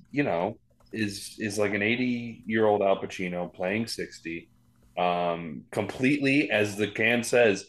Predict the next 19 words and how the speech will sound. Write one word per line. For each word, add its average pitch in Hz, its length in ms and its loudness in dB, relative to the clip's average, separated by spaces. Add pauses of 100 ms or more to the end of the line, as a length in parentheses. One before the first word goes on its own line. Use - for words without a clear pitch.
(380)
innocent, 127 580 2 (500)
zero 127 340 4
sodium, 107 760 2 (160)
zero 107 240 0
sweetener, 101 500 -2
all 95 160 4
that 95 200 2
stuff. 95 220 0 (360)
But, 117 120 4
like, 107 380 4
honestly, 110 760 2 (600)
I, 120 220 4 (120)
I 123 60 2
mean, 135 160 4
how 131 220 2
could 143 180 0
you 147 100 -2
even 139 200 0
compare? 117 460 0